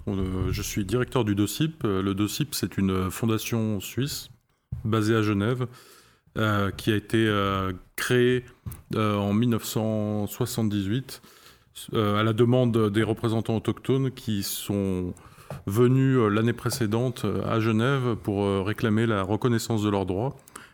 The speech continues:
et qui, euh, ont constaté que, qu'ils avaient besoin d'un soutien local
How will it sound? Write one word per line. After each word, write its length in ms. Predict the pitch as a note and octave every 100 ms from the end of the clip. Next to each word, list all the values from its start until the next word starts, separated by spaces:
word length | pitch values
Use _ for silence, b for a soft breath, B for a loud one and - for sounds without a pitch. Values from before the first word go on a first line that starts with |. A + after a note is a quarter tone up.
| B -
et 80 | G2+
qui, 340 | - A2+ A#2
euh, 200 | G#2+ G2
ont 140 | G2
constaté 540 | G2 G#2+ - G#2+ - B2+
que, 420 | B2 A2+ G2 F#2 - B B B B
qu'ils 180 | - A2+
avaient 140 | A2
besoin 240 | G#2+ A2+ C3
d'un 140 | A2+
soutien 400 | - C3 - B2+
local 480 | A#2 A#2 A#2 A2+ B2